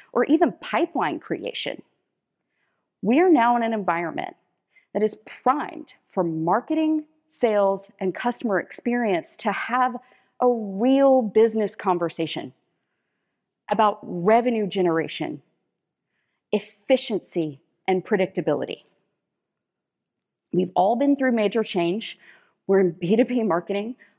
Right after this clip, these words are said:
Like it or not, we might all be crazy for have chosen, choosing this path, but we're here. We've been through change before. Really what happens is we can choose to act or react.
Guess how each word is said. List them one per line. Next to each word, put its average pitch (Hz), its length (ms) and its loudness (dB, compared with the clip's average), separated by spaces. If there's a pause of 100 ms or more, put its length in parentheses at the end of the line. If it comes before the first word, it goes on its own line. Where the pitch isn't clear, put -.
(160)
Like 190 340 -2
it 254 60 -4
or 220 100 -2
not, 190 300 -2
we 175 140 0
might 165 220 0
all 240 100 0
be 208 140 -8
crazy 185 380 -4
for 180 180 -2
have 170 220 -4
chosen, 208 500 0 (100)
choosing 277 400 6
this 220 240 2
path, 185 480 2 (580)
but 240 140 6
we're 226 100 2
here. 262 560 2
We've 214 200 0
been 226 200 2
through 277 140 2
change 220 360 -2
before. 202 640 0 (1300)
Really 294 280 4
what 247 180 2
happens 302 800 0
is 208 240 2
we 220 100 0
can 233 200 0
choose 233 420 -2
to - 100 -8 (100)
act - 520 -4 (640)
or 240 160 2
react. - 540 -2